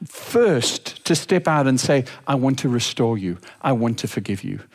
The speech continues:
Come back"? Can we image Jesus in our hard and consistent work that is not fleshly,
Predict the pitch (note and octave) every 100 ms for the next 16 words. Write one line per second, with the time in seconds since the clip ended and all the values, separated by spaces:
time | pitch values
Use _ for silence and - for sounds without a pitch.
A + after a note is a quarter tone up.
0 | - _ - A#2 G#2+ F2 E2 - - _
1 | _ _ _ _ _ - C#3 C#3+ D3+ D#3+
2 | C#3+ - D#3 D#3 C3+ A#2+ C#3 B2 A#2+ -
3 | D3 C#3 C#3 C3+ B2 C3 A#2 - C3 D3+
4 | A#2+ B2 A#2+ - B2 B2 A#2 C3 F3+ -
5 | - D#3 D3+ C#3+ - A#2 G2